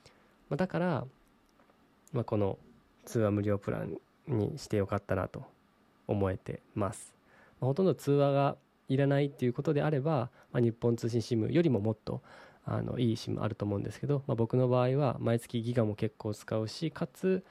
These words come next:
えっと、この通話っていうのが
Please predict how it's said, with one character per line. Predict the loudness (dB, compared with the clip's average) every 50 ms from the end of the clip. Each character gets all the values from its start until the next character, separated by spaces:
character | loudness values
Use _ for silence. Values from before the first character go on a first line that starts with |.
| -20 -20 -20 -20 -20 -20 _ _ _
え | -4 -2 -2 -2 -4
っ | -6
と、 | -8 -6 -6 -6 -8 -8 -10 -10 -12 -14 -16 -20 _ _ _
こ | -8 -6 -6
の | -4 -4 -6 -8 -10 -16 _ _ _ _ _ _ _ _ _ _ _ _ _ _ _ _ _ _ _ _ _ _ _ _ _ _ _ _ _ _ _ _ _ _ _ _ _ _ _ _ _
通 | -4 0 2
話 | 2 2 2 0
っ | -2 -6 -10 _ _ _ _ _ _ _ _ _ _ _ _ _ _ _
て | 0 2
い | 2
う |
の | 4 4
が | 2 2 0 0